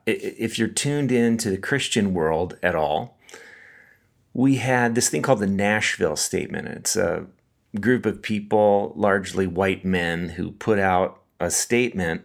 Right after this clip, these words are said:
about L G B T inclusion in the church. And that sparked a whole slew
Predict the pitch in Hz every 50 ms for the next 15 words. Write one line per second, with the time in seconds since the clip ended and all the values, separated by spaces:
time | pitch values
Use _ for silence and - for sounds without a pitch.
0 | - - - - - - - - - - - - - _ - - 98 87 82 98
1 | 90 87 85 87 87 90 92 87 - - - - - - - _ - 95 95 98
2 | 92 90 95 95 95 87 - - 101 98 95 92 - - 98 92 87 87 95 92
3 | 87 87 - - - - 92 85 80 85 - - - - - - - _ _ -
4 | - - - - - - - - _ _ _ - - 117 113 117 117 117 107 120
5 | 120 120 123 127 127 - - - _ _ - - - - - 101 90 87 87 85
6 | 85 - - - - _ _ - 98 98 95 92 - - - - - - - -
7 | 113 113 110 107 110 104 98 92 92 90 82 80 78 - - - _ _ - -
8 | - - - - - 98 101 95 92 95 92 92 92 95 98 101 98 95 95 90
9 | 82 76 69 65 - -